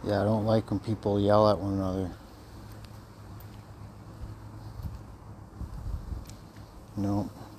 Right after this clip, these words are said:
But this is true, guys. Okay, so for people in relationships, when you're yelling and screaming at each other and gaslighting each other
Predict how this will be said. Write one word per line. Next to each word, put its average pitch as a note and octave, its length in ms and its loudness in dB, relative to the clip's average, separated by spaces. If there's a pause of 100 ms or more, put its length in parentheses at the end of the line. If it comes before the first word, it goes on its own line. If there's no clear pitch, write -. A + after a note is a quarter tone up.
(340)
But - 160 8
this A#2+ 220 8
is A#2+ 120 4
true, C3 280 8
guys. G#2+ 380 4
Okay, A2 180 4
so G#2 160 0
for F#2 160 -4
people A#2 420 2
in A2 80 4
relationships, G#2+ 920 4 (1300)
when G#2+ 320 10
you're G#2 400 8 (1160)
yelling A#2+ 380 10
and A2 120 6
screaming A#2 500 10
at G2 180 4
each - 220 0
other F2 160 0
and F#2 160 2
gaslighting G#2 680 4
each - 140 -2
other F#2 320 -4